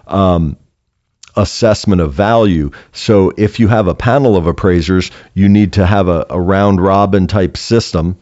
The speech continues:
to allocate them. And if you're using a, uh, appraisal management company s-, to handle that for you, the appraisal management company would, um,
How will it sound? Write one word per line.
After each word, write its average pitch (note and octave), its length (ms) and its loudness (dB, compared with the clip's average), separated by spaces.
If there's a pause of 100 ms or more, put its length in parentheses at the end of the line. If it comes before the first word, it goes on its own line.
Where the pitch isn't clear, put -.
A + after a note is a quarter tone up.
(140)
to - 160 -4
allocate F#2+ 540 0
them. E2+ 220 -2 (280)
And G2+ 160 2
if G2 160 -2
you're F#2+ 200 0
using F#2+ 720 0
a, F2 380 -2
uh, F2+ 160 -6
appraisal F#2+ 440 0
management F#2 600 -2
company D#2+ 380 -4
s-, - 260 -12
to - 80 -4
handle F2 340 0
that D2+ 160 -4
for F2 180 -2
you, E2 80 0
the F2 120 0
appraisal F#2 420 0
management F2+ 540 -2
company D#2 400 -4 (400)
would, F2+ 420 0 (100)
um, D2+ 440 -6